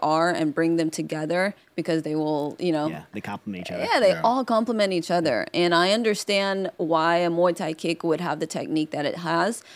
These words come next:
Speaker 1: for the, for the time that you need it. But I also obviously see why the t-, Taekwondo kicks have the techniques that it has for the time that you need it.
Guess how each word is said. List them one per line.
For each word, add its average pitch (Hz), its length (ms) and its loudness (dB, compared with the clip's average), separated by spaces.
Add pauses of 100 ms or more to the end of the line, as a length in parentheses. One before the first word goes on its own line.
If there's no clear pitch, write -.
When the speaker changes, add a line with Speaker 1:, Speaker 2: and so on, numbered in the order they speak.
(120)
Speaker 1:
for 185 180 2
the, 165 460 2 (240)
for 180 240 2
the 165 100 2
time 175 380 0
that 160 320 0
you 160 100 -2
need 160 220 2
it. 240 160 -2 (240)
But 160 80 2
I 160 80 6
also 165 480 2
obviously 156 500 -2
see 160 320 0 (200)
why 156 320 -2
the 156 100 -4
t-, - 140 -10 (100)
Taekwondo 175 540 2
kicks 156 260 -4
have 160 200 -4
the 156 60 -2
techniques 151 540 -4
that 151 160 -6
it 147 120 -10
has 151 340 -8
for 160 120 -4
the 139 120 -8
time 143 240 -4
that 95 100 -6
you 131 140 -6
need 107 160 -6
it. 95 120 -8